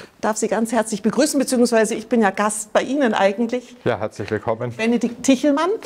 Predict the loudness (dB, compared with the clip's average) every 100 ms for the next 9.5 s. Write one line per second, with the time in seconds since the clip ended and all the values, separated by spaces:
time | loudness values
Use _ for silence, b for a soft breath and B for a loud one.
0 | B B -2 2 2 4 2 2 0 0
1 | 2 0 0 0 0 0 0 2 2 2
2 | 0 0 0 0 0 0 -2 -4 -8 -4
3 | -4 -4 -2 -2 -2 -2 -4 -6 -2 -2
4 | -2 -6 -6 -6 -8 -8 -6 -4 -4 -4
5 | -4 -4 -6 -8 -8 -6 -6 -10 -10 -10
6 | -6 -6 -6 -8 -14 B B -16 -12 -6
7 | -4 -4 -2 0 0 -2 -4 -2 -2 -2
8 | -4 -6 -10 -10 -8 -2 -2 -2 -4 -2
9 | 0 0 0 -2 -2